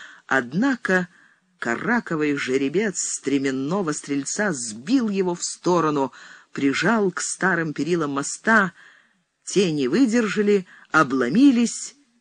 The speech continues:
Тихон упал в мутную воду Неглинной. Вынырнув, задыхаясь, Тихон плыл к Кремлёвскому берегу, к Собакиной башне. Царь уже проскакал по мосту,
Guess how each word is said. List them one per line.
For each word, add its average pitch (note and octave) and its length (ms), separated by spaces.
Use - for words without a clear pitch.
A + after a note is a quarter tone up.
Тихон D3+ 460
упал D3 380
в A#2+ 120
мутную C3+ 480
воду B2+ 280
Неглинной. A#2 800
Вынырнув, F3+ 600
задыхаясь, F3 640
Тихон G3 340
плыл G3 420
к - 120
Кремлёвскому F#3+ 800
берегу, C#3+ 640
к - 60
Собакиной G3+ 680
башне. - 540
Царь C#4 340
уже C4+ 240
проскакал B3+ 800
по G#3 100
мосту, G3+ 680